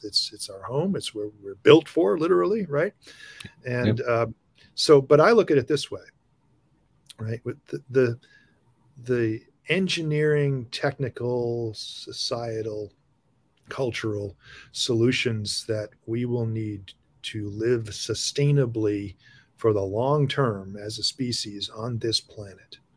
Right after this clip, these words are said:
Speaker 1: okay? All of that technology is also what we will need to live sustainably in space.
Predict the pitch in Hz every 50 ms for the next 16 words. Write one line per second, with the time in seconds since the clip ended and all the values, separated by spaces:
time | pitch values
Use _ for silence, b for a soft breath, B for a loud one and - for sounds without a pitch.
0 | _ _ _ _ _ - - 104 95 98 104 - _ b b b b b b b
1 | b b - - 127 151 190 185 156 170 165 151 143 - - 143 123 - 123 123
2 | 123 120 120 113 110 - 113 110 110 110 113 - 113 110 107 - - - - 135
3 | 160 175 175 - - 107 101 101 107 117 120 - _ _ _ _ _ _ _ _
4 | _ _ - 117 120 117 120 117 117 113 113 117 113 113 110 110 110 110 - -
5 | - 107 107 110 107 107 104 - - 107 - - - 104 101 101 101 98 101 101
6 | 95 95 98 - - 101 92 - - - - - 123 - - - - - - -